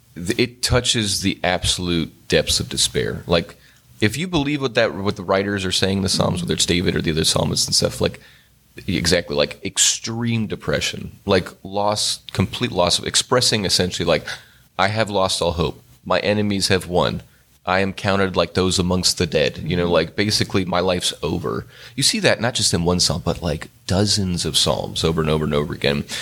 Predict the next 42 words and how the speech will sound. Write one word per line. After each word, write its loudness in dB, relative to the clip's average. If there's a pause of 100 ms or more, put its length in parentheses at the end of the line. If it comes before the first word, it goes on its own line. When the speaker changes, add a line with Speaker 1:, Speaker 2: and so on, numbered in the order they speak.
(100)
Speaker 1:
And -10
the -2
fact 2
that 2
we 0
have 2
a -2
religion 2
and 2
a, 2
and 2
a 0
God 2
who's -4
willing 0
to 0
listen 2
to -2
that -2 (580)
and 0 (680)
not -2
just 0
entertain 0
it, -4
but, -4
like, -2
it's, -2
it, 0 (840)
it's 0
the -4
compendium -2
of 0
our 2
prayer -2
life. -4
Speaker 2:
Right. -10
Speaker 1:
You -2
know, 2
it's 2
like, -2
this 0
should, 0